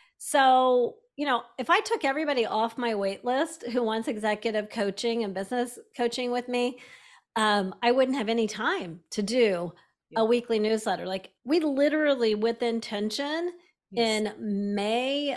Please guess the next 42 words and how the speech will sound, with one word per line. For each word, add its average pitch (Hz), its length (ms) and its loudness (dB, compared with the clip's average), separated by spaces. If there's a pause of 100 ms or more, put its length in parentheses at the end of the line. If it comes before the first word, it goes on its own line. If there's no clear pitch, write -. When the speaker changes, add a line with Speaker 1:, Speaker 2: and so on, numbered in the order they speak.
Speaker 1:
of 214 320 0
twenty 240 340 -2
twenty-one, 233 840 -4 (640)
I 220 80 0
started 254 440 0
the 240 80 -2
Flourish 214 460 -2
Coaching 202 540 -4
weekly 196 280 -6
newsletter, 208 640 -4 (260)
way 359 100 4
Speaker 2:
Okay. 415 40 4
Speaker 1:
before 349 300 0
I 262 40 2
had 247 160 0
a 220 40 0
podcast. 294 640 -2
I 226 40 -2
didn't 254 160 -2
have 254 100 -2
a 226 60 -4
podcast 240 500 0
until 226 220 -2
January 196 420 -2
of 185 80 -6
twenty 180 260 -8
twenty-two. 175 580 -8 (440)
Speaker 2:
Okay. 196 140 -12 (100)
Speaker 1:
And 233 100 2
I 233 60 4
made 277 260 4
a 330 60 2
commitment 311 560 -4
to 226 120 -6
showing 240 400 -2
up 208 140 0 (140)
every 233 240 -2
single 233 380 -2
week 202 440 0
in 196 400 -2 (160)
my 190 320 -4
community's 180 720 -6